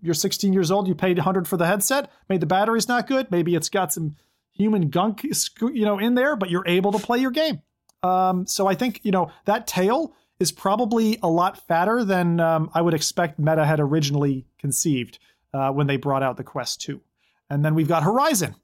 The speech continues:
Now, I know Horizon is not the most exciting of things, um, but it's getting a flat web browser version soon. And so that looks like they're trying to just play parody catch up with Rec Room V R Chat and Roblox V R. And for anyone who's like, "What? Roblox V R?"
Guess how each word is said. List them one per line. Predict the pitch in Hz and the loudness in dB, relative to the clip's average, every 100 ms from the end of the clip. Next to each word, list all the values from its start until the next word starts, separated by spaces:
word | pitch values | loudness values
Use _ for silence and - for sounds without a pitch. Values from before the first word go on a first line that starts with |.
| - | -6
Now, | 170 170 | 0 2
I | 170 | 2
know | 185 | 0
Horizon | 160 175 175 165 | 0 0 0 0
is | 165 | 0
not | 156 156 | 0 0
the | 175 | 0
most | 180 180 | -2 -2
exciting | 214 226 202 202 | -2 0 0 0
of | 196 | 0
things, | 147 139 - - _ _ - | -2 -4 -8 -10 _ _ -4
um, | 160 156 151 147 _ _ | 0 2 0 -4 _ _
but | 185 | -2
it's | 240 - | 0 0
getting | 247 220 226 | 0 0 0
a | 185 | -2
flat | 151 180 196 220 | -2 0 0 0
web | 156 190 | 0 0
browser | 156 147 143 143 | 2 0 0 0
version | 135 139 127 127 | 0 -2 -2 -6
soon. | - 131 214 - _ _ - | -8 -6 -6 -8 _ _ -4
And | 156 151 | 0 0
so | 180 165 | 2 2
that | 165 | 2
looks | 180 151 | 0 0
like | 175 | 0
they're | 160 | -2
trying | 156 170 | 0 0
to | 156 | 0
just | 147 | -2
play | - 160 | 0 -2
parody | 147 180 170 156 | 0 0 0 -2
catch | 151 170 - | -2 -2 0
up | 160 147 | -2 -4
with | |
Rec | 127 165 156 | -4 -2 -2
Room | 156 151 | -2 -2
V | 147 147 | 0 0
R | 147 | -2
Chat | 147 156 151 | -2 -2 -2
and | 143 | -2
Roblox | 170 175 139 131 - | -2 0 -2 -4 -8
V | 135 | -10
R. | 131 160 - _ _ - | -10 -12 -16 _ _ -6
And | 170 | -2
for | 208 | 0
anyone | 202 190 | 2 2
who's | 190 170 | 2 2
like, | 190 185 330 | 0 0 -2
"What? | 311 - - | -4 -4 -4
Roblox | 302 294 226 | 0 0 0
V | 269 | 0
R?" | 262 247 208 | 2 2 0